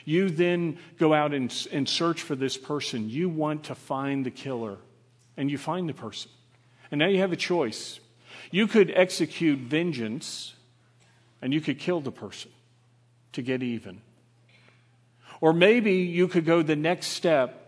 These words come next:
to show how magnanimous you are. And instead of killing the person yourself, you say,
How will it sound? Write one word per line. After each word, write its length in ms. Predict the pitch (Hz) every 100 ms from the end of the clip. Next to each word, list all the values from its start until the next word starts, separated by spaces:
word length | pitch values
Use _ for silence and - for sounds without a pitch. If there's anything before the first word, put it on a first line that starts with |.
| _
to 120 | -
show 240 | 131 170 147
how 160 | 156
magnanimous 880 | 147 143 139 143 151 156 139 120 -
you 160 | 123 120
are. 160 | 117
And 80 | 123
instead 320 | 127 - 190
of 160 | 147 -
killing 420 | - 185 185 180
the 80 | 156
person 380 | - 147 - 143
yourself, 440 | 135 - 139 131
you 60 | 139
say, 320 | - 143